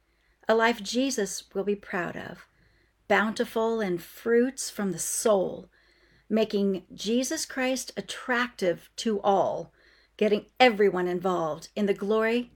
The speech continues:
and praise of God. I want to report to you, friends, that my imprisonment here has had the opposite of its intended effect.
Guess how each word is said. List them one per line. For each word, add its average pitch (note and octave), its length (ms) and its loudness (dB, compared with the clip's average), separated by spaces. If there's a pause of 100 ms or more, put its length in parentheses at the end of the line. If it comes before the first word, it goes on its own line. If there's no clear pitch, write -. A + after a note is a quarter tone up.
and A3+ 160 -4
praise F3 580 -2
of F#3 140 -4
God. E3 400 -6 (1500)
I A#3 120 6
want C#4 260 2
to B3 100 -4
report A3+ 520 0
to F#3 120 -4
you, D#3+ 200 -8
friends, E3+ 600 -6 (680)
that - 160 -2
my G#3 220 4
imprisonment A#3+ 800 6
here G3+ 260 4
has G3+ 200 -2
had G#3+ 200 2
the G3+ 160 0 (100)
opposite A#3 500 2
of F3 120 2
its F#3+ 100 -2
intended G3 580 0
effect. - 500 -8